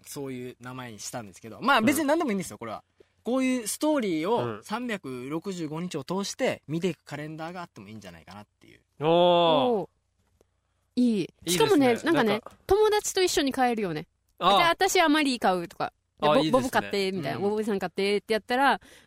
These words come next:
Speaker 3: れでしょ？みんなで、「今日、今日なんかあったんじゃない？そっち」みたいな。
Speaker 1: そうそうそうそうそうそう。
Speaker 3: <laughs> ちょっと、ボブおじさんの名前出てるけど、みたいな。
Speaker 1: <laughs> あれ？マリーとイワンは、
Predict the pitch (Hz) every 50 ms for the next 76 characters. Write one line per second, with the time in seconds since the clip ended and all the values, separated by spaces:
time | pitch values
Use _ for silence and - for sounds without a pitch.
0 | _ 196 196 175 156 160 185 196 233 - _ _ _ _ _ _ _ _ - 214
1 | 214 208 185 175 165 165 156 - _ _ _ - - 202 196 - _ - 208 202
2 | 202 214 214 202 190 - - 208 196 185 160 160 - 165 - - 170 156 - -
3 | 196 208 202 233 226 220 254 262 254 202 240 254 240 208 233 226 208 208 208 220
4 | 269 214 - 302 330 302 - - 320 359 - - 285 311 - - 240 269 302 -
5 | 320 - 285 269 - - 320 339 294 - 247 294 302 339 330 294 339 330 285 269
6 | 226 214 202 196 - - _ _ _ _ _ - 196 233 214 - 226 208 180 -
7 | - 165 170 - 370 - 175 - - 330 294 311 320 320 320 311 339 359 - -
8 | 285 311 311 - 240 254 277 - _ _ _ _ _ _ _ - 240 302 339 370
9 | 427 466 - - - - - _ _ _ _ _ _ 180 185 226 294 349 415 440
10 | 415 330 254 220 - _ - 175 175 165 - - 208 233 269 285 254 220 185 160
11 | 143 139 131 120 117 120 127 127 120